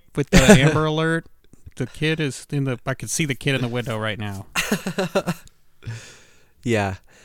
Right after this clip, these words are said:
Speaker 2: I don't know. I, I still liked this episode. It was a lot of fun. The whole, the whole way through, I loved seeing those, uh, Kryknas coming into this, coming into live action. Um, they were
Speaker 1: Yeah.
Speaker 2: creepy enough as it is in
Speaker 1: I didn't
Speaker 2: Rebels.
Speaker 1: I didn't think they were creepy. Um,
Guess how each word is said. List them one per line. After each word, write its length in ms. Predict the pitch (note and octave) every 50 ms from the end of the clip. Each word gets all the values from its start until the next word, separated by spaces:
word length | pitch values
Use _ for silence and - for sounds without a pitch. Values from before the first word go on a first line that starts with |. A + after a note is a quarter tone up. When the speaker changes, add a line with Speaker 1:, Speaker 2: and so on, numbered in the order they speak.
| - - -
Speaker 2:
I 80 | C#3+
don't 80 | D#3 E3
know. 140 | D#3 D3 C3+
I, 360 | A2+ C3+ D3 C#3+ C#3 - - - _ _ _ _ _ -
I 80 | C#3+ C3+
still 260 | B2+ - - E3+ F3
liked 220 | D#3 D3+ D3+ -
this 160 | - C#3 - C3
episode. 400 | A#2+ G#2+ - - B2 A#2 A2 G#2+
It 40 |
was 140 | G#2+ G#2 G2+
a 60 | G#2+
lot 260 | G#2 G#2 G#2+ G#2 G2+ G2+
of 60 | F#2+
fun. 420 | - - - F#2 F2+ F2+ F#2 F#2+ - - _ _
The 100 | - G#2
whole, 380 | F#2+ - - A#2+ A2+ A2+ A2 A2
the 100 | A2 A#2 A#2
whole 220 | - D#3+ D#3 C#3
way 140 | C3 B2 A2+
through, 400 | - - B2 A#2 A2+ A2 G#2+ G2+
I 100 | F2+ A2+
loved 300 | A2+ A2+ A#2 A#2 A2+ A2
seeing 480 | - - - A#2+ A2 G#2+ G#2+ G#2+ G#2+
those, 500 | G#2 - G#2+ G#2 G2+ G2+ G#2 G#2 - - - - - - - - - - - _
uh, 240 | - A2+ G#2 G2 G2
Kryknas 540 | - - - B2 - - A2+ G#2+ G2+ - -
coming 260 | - A2+ G#2 G#2 G2+
into 320 | G2+ G2+ G#2 G2+ - A2+
this, 460 | G#2 G#2+ G#2 G#2+ G#2 - - - - - - - _ _ _ _ - -
coming 180 | - A#2 A2+
into 140 | A2 G#2 G#2+
live 300 | G2+ G2 G2 F#2 G2 F#2+
action. 500 | F#2 F2 E2+ - - - F#2 E2+ F2 F2 - - - _ _
Um, 440 | - - F2 F2+ E2+ D#2+ E2 E2+ F2 -
they 120 | - B2 C3
were 160 | C3 A2+ G2
Speaker 1:
Yeah. 240 | F#2+ B2+ A#2 A2 G#2
Speaker 2:
creepy 320 | - C3+ B2 A#2 A#2+ A#2 A2+
enough 240 | A2 A2 G#2+ G#2 -
as 120 | A2 G#2
it 80 | A2 G#2
is 320 | G#2+ G#2 G2+ G2+ - -
in 100 | - -
Speaker 1:
I 100 | - F2+ -
didn't 140 | G3+ C4+
Speaker 2:
Rebels. 440 | D#4+ F4+ G3 - - - - - - - - - - - - - _ _ - - -
Speaker 1:
I 100 | - F3
didn't 180 | G#3+ C4+ D4+ B3
think 220 | - A3+ G3+ -
they 100 | - F3+
were 120 | D#3+ C#3 B2
creepy. 560 | - - - E3 E3 - - D3 C3 A#2+ -
Um, 480 | - D3 C3+ C3 B2+ B2 A#2+ A#2+ A#2